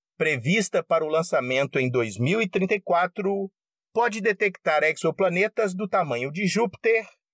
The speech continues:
em sistemas binários espalhados por toda a galáxia. Além disso,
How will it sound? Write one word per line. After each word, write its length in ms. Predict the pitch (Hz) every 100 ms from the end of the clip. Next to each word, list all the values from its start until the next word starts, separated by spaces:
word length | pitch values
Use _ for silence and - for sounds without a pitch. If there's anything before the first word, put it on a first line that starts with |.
| _ -
em 140 | 240
sistemas 520 | - 220 - 220 214
binários 640 | 180 208 160 190 208 214 190
espalhados 760 | 202 - 180 160 190 208 185 -
por 240 | 262 185 _ -
toda 300 | 220 220 240
a 60 |
galáxia. 800 | 226 240 175 117 - - 113 98 - _ _ _ -
Além 440 | 127 131 175 214
disso, 640 | 143 214 247 - 247 247